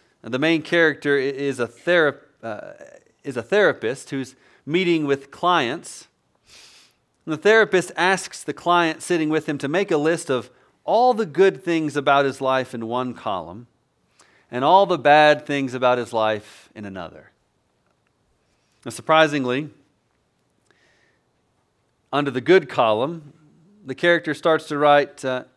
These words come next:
everything that's good. His list is this: professionally successful, well off, good health, stable marriage,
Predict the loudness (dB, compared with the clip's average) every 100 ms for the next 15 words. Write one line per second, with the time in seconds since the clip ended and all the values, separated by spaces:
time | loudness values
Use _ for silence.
0 | _ _ _ -6 -2 -2 -4 -4 -4 -8
1 | -12 -10 -12 _ _ _ _ _ _ -6
2 | -2 0 0 -2 -2 0 0 -2 -16 _
3 | _ _ _ _ -8 0 0 0 -4 -4
4 | -4 -8 -4 -4 -4 -10 -18 -20 _ _
5 | _ _ _ _ _ _ _ -4 -2 0
6 | 2 0 0 -8 -20 _ _ _ -2 0
7 | 2 0 0 -4 _ _ -16 -6 -4 -4
8 | -4 -4 -2 -2 -4 -16